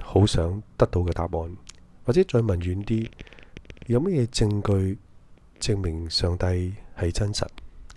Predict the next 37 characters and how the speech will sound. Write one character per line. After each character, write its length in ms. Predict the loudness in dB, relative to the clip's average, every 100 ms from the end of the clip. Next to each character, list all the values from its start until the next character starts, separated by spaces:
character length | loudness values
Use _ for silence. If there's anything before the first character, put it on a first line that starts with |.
| -20 -20 -20 -20 -20 -20 -20 -20 -20 -20 -20 -20 -18 0
當 180 | 2 4
然， 100 | 2
好 120 | 4
多 120 | 4
人 140 | 2 2
會 100 | 0
用 100 | 2
呢 120 | 2 2
個 80 |
諗 60 | 2
法 160 | 0 0
去， 320 | 0 -2 -2
去 340 | -2 0 0 -2
懷 260 | -2 -2
疑， 260 | -4 -4 -2
「喂， 100 | 0
如 60 | 4
果 80 | 4
你 60 |
證 180 | 4 4
明 160 | 2 2
到 140 | 2
上 200 | 2 0
帝 120 | 0
係 180 | 0 0
真 240 | 0 -2 0
實， 240 | -2 -4 -8 -18 -20 -20 -20 -20 -20 -20 -14
咁 80 | -8
我 80 | -4
咪 80 | -2
相 220 | -2 -2
信 200 | -2 -4
佢 160 | 0 0
咯。」 160 | 0 -4 -10 -20 -18 -18 -16 -18 -20 -20 -18 -18 -20 -20 -20 -20 -12 -6
呃， 240 | -6 -6 -10 -12 -14 -14 -14 -18 -20 -20 -20 -20 -20 -20 -20 -20 -20 -20 -20 -20 -4
但 160 | 0 2
係 300 | 4 2